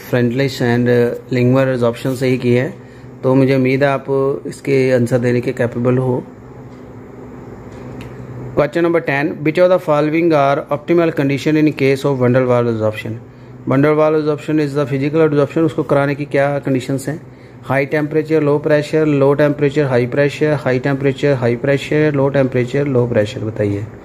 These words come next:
Question number eleven, which of the following is most readily absorbed on activated charcoal?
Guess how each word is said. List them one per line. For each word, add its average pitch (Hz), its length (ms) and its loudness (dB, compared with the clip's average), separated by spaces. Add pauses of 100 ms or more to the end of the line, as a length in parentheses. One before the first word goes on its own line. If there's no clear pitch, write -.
(760)
Question 139 300 2
number 165 140 2
eleven, 156 320 0 (440)
which 156 120 -4
of 180 100 6
the 185 200 6
following 160 520 2
is 147 400 2
most 175 260 0 (180)
readily 143 480 2
absorbed 127 560 -2
on 135 200 -2
activated 127 560 -2
charcoal? 107 380 -2